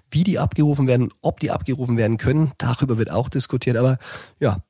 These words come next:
Barca tut zumindest so, als hätten sie das Geld. Intern bei Bayern ist man sich ja einig, dass man solche Summen jetzt nicht zahlt und erhöhen will man jetzt auch nicht zwingend. Äh, Lewandowski verdient ja schon wirklich besser als jeder andere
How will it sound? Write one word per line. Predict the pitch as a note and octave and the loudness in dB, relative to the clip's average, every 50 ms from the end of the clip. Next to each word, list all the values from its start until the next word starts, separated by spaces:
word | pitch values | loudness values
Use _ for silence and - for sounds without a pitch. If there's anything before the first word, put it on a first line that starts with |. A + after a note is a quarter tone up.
| _ _ _ | _ _ _
Barca | - G2+ - - - - C#3+ B2+ | -6 -4 -2 -2 0 0 -2 0
tut | - - - C3+ C3 - | 0 0 0 0 0 2
zumindest | - C#3+ C#3 C#3+ C3+ - | 2 2 4 4 2 2
so, | D3+ C#3 - - | 0 0 0 -2
als | - B2+ - - | -2 -2 0 0
hätten | D#3 - - G#2 | -2 -2 -2 -2
sie | - G#2+ | -2 0
das | A2 B2+ - - | 0 0 0 0
Geld. | B2 F#2 B1+ - - - - - _ _ _ - - _ _ _ _ _ _ _ _ _ _ _ _ - | -2 -4 -4 -8 -14 -18 -20 -20 _ _ _ -20 -20 _ _ _ _ _ _ _ _ _ _ _ _ -4
Intern | E3+ F3+ - D#3+ | -2 0 2 2
bei | C3+ A#2 G2 | 2 0 0
Bayern | A#2 G#2 G#2+ B2+ B2+ | 0 0 0 0 0
ist | F#2+ A#2 | 0 0
man | A#2+ A2 | 0 0
sich | A2 A2 | 2 0
ja | G2+ F#2+ | 0 0
einig, | F#2 G#2 A#2 A#2 - | 0 0 -2 -2 -2
dass | - G2 - | -4 -4 -2
man | - F#2 D#2+ - | -2 -4 -4 -6
solche | - - - A2 A#2 A#2+ A#2+ | -8 -6 -4 -2 0 0 0
Summen | G#2+ A2+ G#2+ G#2 | 0 0 2 2
jetzt | G2 F#2 F2 - - | 0 -2 -2 -4 -2
nicht | G#2 B2+ D#3+ - - | 0 0 0 -2 -4
zahlt | - - F#2 F2 G2 A#2 B2 - | -6 -4 -4 -4 -4 -4 -6 -6
und | - A2 G#2+ F#2+ - - - _ _ _ - | -6 -6 -6 -6 -8 -14 -20 _ _ _ -4
erhöhen | - A#2 A2 A2 A2+ B2+ D3+ D#3 - - | -2 -2 0 2 2 2 2 2 0 0
will | B2+ B2 | 0 0
man | A#2+ A2+ | 2 2
jetzt | A2 G#2+ - | 0 0 0
auch | A2+ B2+ | 0 0
nicht | B2 G#2 - | 0 0 0
zwingend. | - - A#2 C3 D3+ A#2 G2+ B2+ C#3 C3 - - - | -2 0 2 2 4 4 4 2 0 -2 -4 -10 -10
Äh, | G#2 G#2+ F#2+ G#2 | -8 -6 -6 -6
Lewandowski | G#2+ A2 G#2+ G#2+ A2+ A#2 - - A#2 | -4 -4 -2 -2 -2 -2 -4 -6 -6
verdient | G2+ G#2+ G#2+ - B2 B2+ | -6 -6 -2 -2 -2 0
ja | A2+ G2 | 0 -2
schon | A2 G2+ G2 | -2 -2 -4
wirklich | G2+ G#2 G2 F#2+ - - - _ _ _ _ _ _ _ - | -4 -4 -6 -8 -10 -12 -20 _ _ _ _ _ _ _ -6
besser | G#2 G2+ - - G#2+ G2+ - - | -4 -2 -2 -2 -4 -6 -8 -6
als | - G#2 A2 B2 B2 - - - | -4 -2 -2 -2 -2 -2 -2 -2
jeder | A2+ A#2 A2 G#2+ - - | -2 -2 -2 -4 -4 -2
andere | F#2 A2 B2 C3 C3 B2+ C3+ C3+ | 0 0 2 2 2 2 0 -2